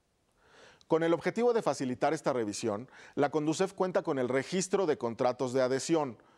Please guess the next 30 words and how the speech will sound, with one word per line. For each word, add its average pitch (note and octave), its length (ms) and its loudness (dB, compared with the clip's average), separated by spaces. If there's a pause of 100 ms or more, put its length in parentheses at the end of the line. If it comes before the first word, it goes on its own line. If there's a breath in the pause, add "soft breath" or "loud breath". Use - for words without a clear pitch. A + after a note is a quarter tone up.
(140 soft breath)
o D3 140 2
reca, F3+ 440 -2 (480 soft breath)
en C#3+ 140 2
el C#3 80 0
que C#3+ 140 0
puedes G#3+ 280 2
consultar C#3+ 520 -2
los D3+ 160 0
contratos C3+ 640 -2 (240 loud breath)
de C3 140 0
productos D3 500 -2
como A#2+ 240 -4
tarjeta B2 420 0
de G#2+ 120 0
crédito, C#3 560 0
cuentas B2 360 -2
de A2 100 -2
depósito, C3 720 -2 (280 loud breath)
con E3 260 0
o D#3 80 -2
sin B2 180 -8
chequera C#3 600 0
o D#3 80 -4
tarjeta A2+ 460 -2
de G#2+ 100 2
débito, C#3+ 560 2 (260 loud breath)
cuentas A#2+ 460 -2
básicas, C#3+ 560 0
crédito C3+ 320 0
automotriz, A#2+ 800 0